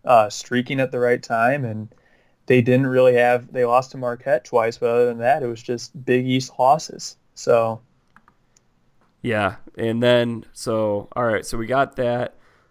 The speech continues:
Speaker 2: We've got the five twelve Kentucky versus Davidson battle, which
Speaker 1: That should be fun.
Speaker 2: Kentucky's peaking at the right time.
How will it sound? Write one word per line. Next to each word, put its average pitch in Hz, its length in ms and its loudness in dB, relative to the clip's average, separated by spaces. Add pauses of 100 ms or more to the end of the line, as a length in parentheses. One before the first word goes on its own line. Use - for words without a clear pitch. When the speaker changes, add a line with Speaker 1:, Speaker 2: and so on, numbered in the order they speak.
(120)
Speaker 2:
We've 110 420 -10
got 110 500 -2 (220)
the 110 180 -10
five 131 560 -6
twelve 123 580 2 (140)
Kentucky 135 640 -6
versus 113 460 -6
Davidson 104 720 -8
battle, 95 640 -8 (1000)
which 104 320 -6
Speaker 1:
That 123 140 -4
should 143 120 0
be 127 40 4
fun. 147 120 4
Speaker 2:
Kentucky's 110 220 -2 (120)
peaking 120 440 -6
at 101 140 -10
the 95 80 -8
right 98 300 -6
time. 101 420 -10